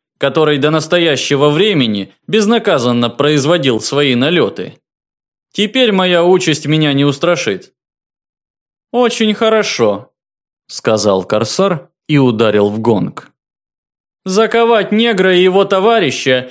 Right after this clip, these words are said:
и наблюдать, чтобы они не могли подать знаков другому кораблю», распорядился он. После ухода явившегося на зов матроса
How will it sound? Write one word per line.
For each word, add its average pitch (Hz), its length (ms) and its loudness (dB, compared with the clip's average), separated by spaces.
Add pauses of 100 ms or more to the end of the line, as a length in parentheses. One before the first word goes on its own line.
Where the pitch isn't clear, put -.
(140)
и 240 120 2
наблюдать, 233 640 2
чтобы 185 440 0
они 208 220 0
не 208 140 2
могли 202 380 0
подать 156 400 0
знаков 185 640 -2 (200)
другому 202 520 0
кораблю», 170 640 0 (640)
распорядился 110 1040 0
он. 110 380 0 (1000)
После 135 400 0
ухода 170 520 2
явившегося 135 1000 0
на 127 180 4
зов 113 280 0
матроса 156 840 0